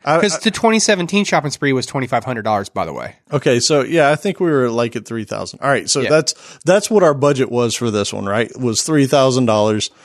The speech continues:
Speaker 1: and I'm gonna break that because that's what I do. But that, that was kinda what we were going for.
Speaker 2: And, and for the record, uh, the Kraft che-, cheddar cheese powder was, uh,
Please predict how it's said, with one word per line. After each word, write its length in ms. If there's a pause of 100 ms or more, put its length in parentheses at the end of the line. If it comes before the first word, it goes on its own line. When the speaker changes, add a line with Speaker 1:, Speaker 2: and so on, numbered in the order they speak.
(380)
Speaker 1:
and 480
I'm 180
gonna 180
break 280
that 180
because 220
that's 160
what 100
I 60
do. 260 (340)
But 380
that, 240
that 180
was 180
kinda 220
what 200
we 120
were 160 (160)
going 220
for. 260 (140)
Speaker 2:
And, 260
and 220
for 100
the 140
record, 600
uh, 300 (200)
the 220
Kraft 640
che-, 460 (100)
cheddar 260
cheese 340
powder 600 (260)
was, 680 (200)
uh, 300